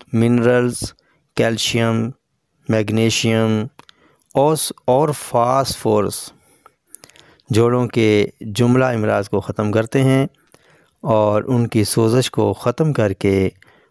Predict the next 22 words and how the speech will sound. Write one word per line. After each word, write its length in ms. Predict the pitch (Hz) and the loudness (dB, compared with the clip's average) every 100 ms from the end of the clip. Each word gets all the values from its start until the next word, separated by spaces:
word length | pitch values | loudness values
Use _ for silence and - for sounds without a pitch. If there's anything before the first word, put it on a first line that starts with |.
| - | -2
उनके 360 | 131 143 - 127 | 0 0 0 0
अंदर 580 | 113 104 107 110 107 - - | 0 0 2 2 2 -2 -2
और 280 | 113 110 107 | 0 0 0
मसल्स 500 | 104 110 - 160 135 | -2 -2 0 0 0
में 340 | 120 107 104 101 _ - _ _ - | 0 0 0 -4 _ -20 _ _ -14
फ्लेक्सिबल 960 | - 123 127 - - 120 113 107 104 - _ 135 | -2 0 0 -2 -4 0 0 2 0 -4 _ -2
मूवमेंट 580 | 110 110 107 107 104 92 - | 2 2 2 0 -2 -6 -6
बहाल 340 | 107 101 98 | -4 -4 -6
करते 320 | 95 95 - | -6 -8 -8
हैं। 200 | 87 87 107 117 _ _ _ - _ - _ _ _ _ _ _ _ _ _ - - - - - - - - _ _ - | -10 -10 -14 -20 _ _ _ -20 _ -20 _ _ _ _ _ _ _ _ _ -20 -20 -20 -20 -20 -20 -20 -20 _ _ -2
विटामिन 680 | 117 139 139 143 143 147 - - | 2 2 2 2 2 0 -4 -6
सी 260 | - 131 | 0 0
का 140 | 131 139 | 2 0
ख़जाना 360 | 127 117 123 | 2 0 0
होने 280 | 135 123 143 | 2 2 0
की 140 | 139 135 | 2 2
वजह 240 | 113 120 | 4 2
से 220 | - 113 104 101 98 _ _ | 0 0 2 2 -2 _ _
टिंडे 460 | - 117 117 120 123 - | -2 0 2 2 2 0
इम्यून 360 | 120 113 123 147 | -2 0 2 0
सिस्टम 460 | - 113 - 123 117 | -2 -4 -2 -2 0
को 180 | 110 | 0